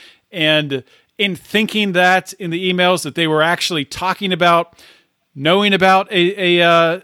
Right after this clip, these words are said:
you know, a, a, an incident of, uh, you know, sexual abuse being, being the, uh, the shower incident that Mike McQueary, alle-,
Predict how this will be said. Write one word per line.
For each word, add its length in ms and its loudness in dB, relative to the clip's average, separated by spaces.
you 140 -10
know, 160 -4
a, 180 -6
a, 180 -12
an 120 -2
incident 540 -2
of, 340 -2
uh, 280 2
you 80 -8
know, 100 -10
sexual 400 -2
abuse 640 0
being, 280 -2
being 280 -2
the, 200 0
uh, 260 2
the 80 -6
shower 360 2
incident 520 -2
that 100 -2
Mike 220 -2
McQueary, 580 -2
alle-, 220 -6